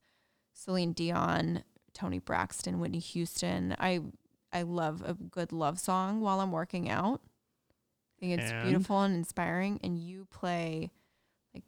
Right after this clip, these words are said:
Speaker 1: Green Day. I feel like you play, like, Gwar. I don't know what you're playing in there. It's very aggressive,
Speaker 2: It's just
Speaker 1: but
Speaker 2: gotta be loud and
Speaker 1: it's not my
Speaker 2: intense and
Speaker 1: style.
Speaker 2: fast-paced.
Speaker 1: Yeah, it's not my style. Uh, people were arguing about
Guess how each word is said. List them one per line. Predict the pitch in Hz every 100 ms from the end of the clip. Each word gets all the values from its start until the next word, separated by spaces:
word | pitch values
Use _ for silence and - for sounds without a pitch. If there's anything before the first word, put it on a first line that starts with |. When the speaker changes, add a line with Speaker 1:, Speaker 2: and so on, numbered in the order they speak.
| - _ -
Speaker 1:
Green | 170 175 185 185
Day. | 180 175 170 170 -
I |
feel | - 277
like |
you | 277
play, | 233 185
like, | -
Gwar. | - 165 160 165 190 214
I |
don't | 277 330
know |
what | 190 180 -
you're | 190
playing | - 156 165
in | 165
there. | 175
It's | 175 -
very | 190 196 208 214
aggressive, | 190 170 165 - - -
Speaker 2:
It's | -
just | 175 -
Speaker 1:
but | -
Speaker 2:
gotta | 135
be | 123
loud | 113 107 107 113 113 117 -
and | 190 120
Speaker 1:
it's | 117
not | - -
my |
Speaker 2:
intense | 131 127 131 156
and | 160 120
Speaker 1:
style. | -
Speaker 2:
fast-paced. | 131 127 - - 127 123 120 - - - _ _ _ _ _
Speaker 1:
Yeah, | 208 190 196
it's | 202 -
not | 202 -
my | 185
style. | - - - - - - _
Uh, | 185 202 175 180
people | - 190 208
were | 202
arguing | 170 175 175 175 170
about | 170 165 156 147 -